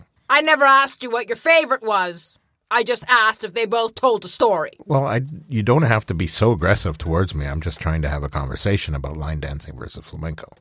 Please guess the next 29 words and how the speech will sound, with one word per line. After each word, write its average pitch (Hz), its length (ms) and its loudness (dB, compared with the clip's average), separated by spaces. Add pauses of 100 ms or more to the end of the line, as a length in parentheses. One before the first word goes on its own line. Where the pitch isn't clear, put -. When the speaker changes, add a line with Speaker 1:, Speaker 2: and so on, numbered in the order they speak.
Speaker 1:
You - 100 -6
haven't 240 280 2
seen 254 160 -2
anything 330 460 2
yet. 175 260 -2 (560)
What 403 420 0 (100)
is 277 640 -2 (260)
one 240 300 0
of 247 140 -2
the 233 80 2
most 220 400 -4 (360)
beautiful 403 540 2
spots - 800 -2 (420)
in 302 180 -2
Madrid? 208 440 -4
Speaker 2:
One 123 300 -2
of 254 120 -2
the 135 60 -2
most 120 420 2
beautiful 120 460 4
spots - 540 0
that 95 140 -2
I 95 140 2
found, 127 480 2 (380)
there 98 100 4
was 95 140 4
a 98 60 4
little 117 280 4
club - 580 0